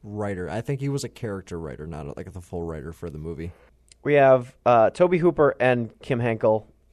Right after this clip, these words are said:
Speaker 2: as producers as well, and then we have two additional producers, uh, Richard Saenz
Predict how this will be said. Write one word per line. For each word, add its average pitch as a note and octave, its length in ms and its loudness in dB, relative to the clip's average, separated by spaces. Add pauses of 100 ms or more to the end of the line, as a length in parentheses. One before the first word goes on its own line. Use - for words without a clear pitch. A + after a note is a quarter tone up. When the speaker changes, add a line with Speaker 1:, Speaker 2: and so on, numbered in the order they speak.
Speaker 2:
as A2 160 4
producers A2+ 500 -6
as G#2+ 160 -8
well, G#2 380 -2
and A2 160 -4
then G#2 260 -6
we A2 140 -4
have G2+ 180 -4
two D3 220 -4
additional A#2+ 400 -4
producers, A2 800 -6
uh, G#2 280 -2
Richard B2 420 -6
Saenz A2 760 -6